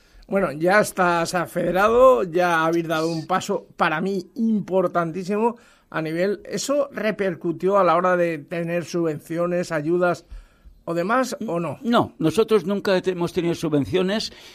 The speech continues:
Speaker 2: Sí, organicé yo en Denia campeonatos autonómicos y de, de todas las categorías.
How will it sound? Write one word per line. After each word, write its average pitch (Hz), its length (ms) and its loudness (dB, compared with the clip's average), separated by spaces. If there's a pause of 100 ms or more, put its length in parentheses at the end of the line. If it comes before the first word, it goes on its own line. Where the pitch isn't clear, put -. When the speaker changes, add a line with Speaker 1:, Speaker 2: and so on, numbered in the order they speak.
Speaker 2:
Sí, 226 460 2
organicé 151 540 4
yo 165 120 6
en 139 120 6
Denia 147 260 2
campeonatos 139 640 2
autonómicos 165 800 0 (320)
y 131 840 -2
de, 127 280 -4 (100)
de 127 160 0
todas 156 280 4
las 147 180 2
categorías. 135 640 4